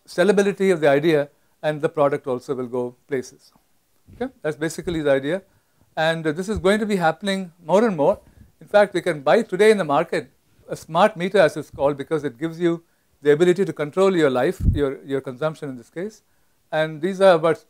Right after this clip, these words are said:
nine thousand rupees a meter. And, um, with, um, a meter like this made in India, the cost becomes even, uh, less and more attractive to use smart meters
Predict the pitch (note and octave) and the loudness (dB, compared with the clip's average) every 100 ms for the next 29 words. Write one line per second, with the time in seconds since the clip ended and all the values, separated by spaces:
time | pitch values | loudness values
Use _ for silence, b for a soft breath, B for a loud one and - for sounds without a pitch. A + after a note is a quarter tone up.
0 | D#3 F3 F#3+ F#3+ F3 D#3+ D#3 F3 E3 D3+ | -4 -2 4 4 4 -6 -6 -6 -6 -8
1 | D#3 C#3+ - _ _ _ _ _ _ _ | -6 -6 -8 _ _ _ _ _ _ _
2 | _ _ _ _ _ _ _ - E3 E3 | _ _ _ _ _ _ _ -2 -2 0
3 | E3 E3 D#3+ _ D#3+ E3+ - E3 D#3+ D#3+ | 0 0 0 _ -4 -4 2 4 4 2
4 | D3+ _ _ _ - C#3+ G#3+ B3+ A3+ F3 | -8 _ _ _ -8 -2 2 4 4 4
5 | G#3 A3+ - F3+ G#3+ F#3 F3+ C#4+ A3 D3+ | 0 -4 -2 0 2 2 0 4 4 4
6 | F#3 _ _ _ - F3+ F#3 F#3+ G3 D#3+ | -2 _ _ _ -14 -2 2 2 0 -6
7 | G3 D#3 F3+ F#3 F#3 - _ _ _ _ | -4 -2 -2 -2 -8 -16 _ _ _ _
8 | _ _ - D3 C#3+ C#3 A3+ A3 F#3+ D#3+ | _ _ 0 2 2 6 6 4 -2 -2
9 | F#3 D3 C3+ F3+ F#3 F3 D#3 D#3+ _ _ | 2 2 2 0 0 0 0 -2 _ _
10 | _ - D#3+ E3+ - D3+ D#3+ D#3+ D#3+ | _ -8 -4 -4 -2 -2 -2 -4 -8